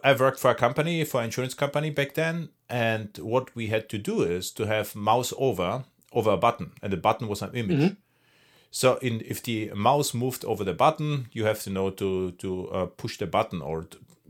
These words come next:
Speaker 1: provide them some effect. And this back then, it was impossible to do it without C S S.
Speaker 2: Mm-hmm.
Speaker 1: So we had to use JavaScript. And the funny story is there were two departments, design department and, I don't know, I T department.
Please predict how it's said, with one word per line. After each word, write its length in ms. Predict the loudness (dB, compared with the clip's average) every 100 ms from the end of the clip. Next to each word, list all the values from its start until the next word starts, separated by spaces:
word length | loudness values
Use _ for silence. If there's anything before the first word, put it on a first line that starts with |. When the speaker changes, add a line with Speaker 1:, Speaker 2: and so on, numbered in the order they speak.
| _
Speaker 1:
provide 320 | 0 0 -2
them 100 | -4
some 220 | -6 -4
effect. 400 | -4 -6 -10 -14 -8
And 160 | -6
this 200 | -4 -4
back 240 | 2 2 4
then, 180 | 2 2
it 100 | -4
was 200 | -4 -4
impossible 420 | -2 -2 -2 -6
to 80 | -8
do 300 | -6 -2 -2
it 160 | -4 -8
without 500 | -2 0 4 2 2
C 160 | -2 -2
S 140 | -2
S. 180 | 2 4
Speaker 2:
Mm-hmm. 180 | 4 0 _ _ -20 _ -4
Speaker 1:
So 200 | 4 6
we 140 | 8
had 180 | 6 4
to 60 | 2
use 220 | 0 -4
JavaScript. 540 | -4 -2 -4 -8 -10
And 120 | -6 -6
the 80 |
funny 240 | -2 -2 -2
story 320 | -2 -4 -4
is 80 | -4
there 120 | -4
were 80 | -4
two 160 | -2
departments, 580 | -4 0 0 0 -6 -10
design 400 | -6 -4 -2 -2
department 640 | -4 0 0 0 -4 -4 -6
and, 320 | -8 -8 -8 -8
I 80 |
don't 120 | -6 -6
know, 260 | -6 -6
I 80 | -8
T 160 | -6 -6
department. 640 | -6 -6 -6 -6 -18